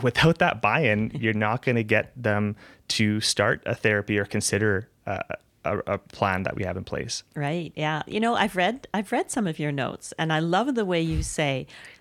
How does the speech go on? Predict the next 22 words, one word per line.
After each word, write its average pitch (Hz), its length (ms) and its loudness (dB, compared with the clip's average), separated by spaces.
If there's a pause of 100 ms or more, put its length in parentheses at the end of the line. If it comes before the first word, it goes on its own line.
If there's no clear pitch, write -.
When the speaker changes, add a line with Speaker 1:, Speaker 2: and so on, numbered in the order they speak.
(100)
Speaker 2:
"This 220 380 0
is 185 160 -4
the 185 100 -4
number 175 320 2
one 160 320 0
priority 143 840 0 (180)
for 156 160 -6
patient 147 460 -4
X. - 460 -6 (1160)
This - 260 -2
is 214 200 -2
the 180 100 -4
problem. 147 640 -2 (220)
This 160 200 -2
is 165 140 -4
what 156 160 -4
we 147 80 -2
can 143 240 -4
do." 135 400 -2 (240)
So - 140 -2
you've 151 240 0
stated 170 680 0